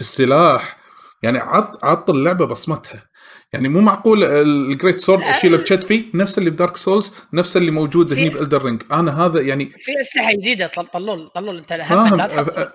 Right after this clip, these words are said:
Speaker 1: افهمني، فهمني.
Speaker 2: حط
Speaker 1: أنا بس خلي
Speaker 2: ببالك،
Speaker 1: أوضح
Speaker 2: حط
Speaker 1: نقطتي علشان قبل لا تعلق على نقطتي. أنا بس أبي أوضح أول. الفكرة ما فيها صار إنه يبون يسوون هالشيء، أنا أحس، علشان الفانز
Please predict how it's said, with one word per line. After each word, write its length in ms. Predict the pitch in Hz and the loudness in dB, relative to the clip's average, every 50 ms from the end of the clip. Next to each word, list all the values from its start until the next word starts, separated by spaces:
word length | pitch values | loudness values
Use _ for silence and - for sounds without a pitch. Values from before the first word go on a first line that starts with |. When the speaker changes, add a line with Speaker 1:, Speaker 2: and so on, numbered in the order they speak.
| _ - - | _ -8 -8
Speaker 1:
افهمني، 320 | 143 147 165 185 190 160 123 | -6 -2 0 0 0 0 -2
فهمني. 260 | - 139 139 123 - | -4 -4 -4 0 0
Speaker 2:
حط 100 | 208 208 | 2 4
Speaker 1:
أنا 140 | 139 165 175 | 4 4 4
بس 140 | 165 196 | 4 4
خلي 160 | 226 247 262 208 | 4 6 6 6
Speaker 2:
ببالك، 100 | 196 196 | 6 6
Speaker 1:
أوضح 200 | 214 202 214 - | 6 4 4 4
Speaker 2:
حط 40 | 208 | 4
Speaker 1:
نقطتي 460 | 214 226 240 - 214 208 202 214 220 | 4 4 2 2 2 2 2 2 4
علشان 380 | 175 170 170 165 - 202 185 165 | 4 2 2 2 2 2 2 4
قبل 240 | 190 196 214 202 | 4 4 6 6
لا 80 | 196 202 | 6 4
تعلق 380 | 196 196 170 185 196 190 190 165 | 4 2 2 2 2 2 2 0
على 140 | 160 147 | 0 -2
نقطتي. 500 | 135 127 - - - 107 - - 113 - - - | -2 -4 -6 -8 -10 -10 -10 -10 -16 -12 -8 -6
أنا 140 | 139 143 | -4 -4
بس 200 | 139 143 160 - | -4 -4 -4 -4
أبي 140 | 175 143 147 | -4 -2 -2
أوضح 340 | 139 143 139 139 143 131 - | -2 -2 -4 -4 -8 -10 -10
أول. 340 | - 107 107 101 104 110 - _ - - - - - - _ - | -10 -10 -8 -10 -10 -12 -16 _ -20 -20 -20 -20 -20 -14 _ -2
الفكرة 380 | 127 135 - 226 220 - 214 185 | -2 0 2 0 0 2 0 0
ما 160 | 165 165 165 | 0 0 -2
فيها 380 | 165 - 208 156 151 170 175 | 0 0 0 2 2 0 0
صار 300 | 160 - - 170 170 170 | -2 0 0 0 0 0
إنه 340 | 185 180 180 175 175 175 180 165 | 0 0 0 0 0 -2 -4 -2
يبون 300 | 143 135 139 165 185 180 | -2 -2 0 0 0 0
يسوون 340 | 165 - 156 160 175 170 | 0 0 0 0 0 0
هالشيء، 460 | 160 165 160 - - 160 160 180 196 147 | 0 -2 -4 -2 -2 -2 -2 -2 -2 -4
أنا 160 | 139 139 131 | -4 -4 -4
أحس، 340 | 127 - 180 190 - - - - - - - _ _ - | -2 -4 -4 -4 -4 -10 -16 -20 -20 -20 -20 _ _ -6
علشان 440 | 127 135 139 135 - 180 170 170 170 - | -2 -2 -2 -2 0 -2 -2 -2 -2 -4
الفانز 380 | 151 139 135 - 190 190 175 | -6 -6 0 2 2 2 2